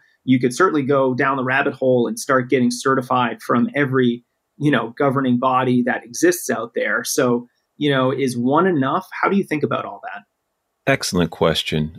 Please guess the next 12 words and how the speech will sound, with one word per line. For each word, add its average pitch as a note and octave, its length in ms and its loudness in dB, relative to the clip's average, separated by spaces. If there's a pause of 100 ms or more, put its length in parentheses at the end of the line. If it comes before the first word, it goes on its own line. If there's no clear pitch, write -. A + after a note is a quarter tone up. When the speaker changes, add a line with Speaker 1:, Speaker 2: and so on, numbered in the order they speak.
(120)
Speaker 2:
Um, E2 520 0
the F#2 140 -2
first - 600 -2
entity F2 300 2
that E2 160 0
I, D#2+ 280 0 (220)
um, D#2+ 680 -2
got D#2+ 180 0
my D2+ 80 2
certification D#2+ 720 0
through E2 320 0
was, E2 320 0